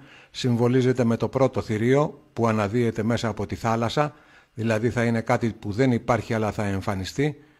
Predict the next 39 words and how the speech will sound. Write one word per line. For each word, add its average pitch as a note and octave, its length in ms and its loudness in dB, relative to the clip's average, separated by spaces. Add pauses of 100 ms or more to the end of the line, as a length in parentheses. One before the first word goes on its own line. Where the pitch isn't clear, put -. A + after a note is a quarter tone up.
(300)
Ο A#2 140 -2
δε C#3 160 4
θρόνος B2+ 560 4
του, - 320 -2
δηλαδή A2 380 -2
ο A#2 100 4
θρόνος C3 380 2
του A2+ 140 -2
Αντίχριστου, B2+ 640 -2 (340)
συμβολίζεται C#3 640 2
με C3 140 2
το A#2+ 140 -2
δεύτερο B2+ 400 2
θηρίο C3 380 2
που B2 140 0
έρχεται C3 340 0
από A2+ 200 0
τη - 80 -10
στεριά, B2 560 0 (260)
δηλαδή A2+ 400 0
είναι C3+ 160 4
κάτι C#3 320 2
που A#2 180 -2
ήδη B2+ 220 0
υπάρχει. B2 600 0 (800)
Το A2+ 100 0
πρώτο C#3+ 340 4
θηρίο C#3 500 2
έχει C3 240 0
δέκα C3+ 300 2
εστεμένα A#2+ 540 2
κέρατα B2+ 520 2
και B2 280 -4
επτά A2+ 280 2
κεφάλια B2+ 580 2
που - 180 -10
φέρουν C3+ 500 0
βλάσφημα C3 680 2
ονόματα. A2 600 0